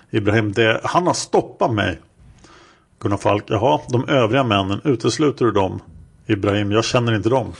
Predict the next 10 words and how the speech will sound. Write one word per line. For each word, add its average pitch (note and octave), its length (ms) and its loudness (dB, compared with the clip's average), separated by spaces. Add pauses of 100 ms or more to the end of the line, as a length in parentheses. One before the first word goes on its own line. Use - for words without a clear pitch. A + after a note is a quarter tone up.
(420)
Gunnar G2 200 -4
Falk, A2+ 280 0
"Nähä, A2 340 2 (360)
då A#2 100 -2
har G#2 180 2
jag G#2 160 0
inga G2 380 -6
fler F#2 340 -6
frågor." A2+ 520 0 (560)
Senare, C#4 500 2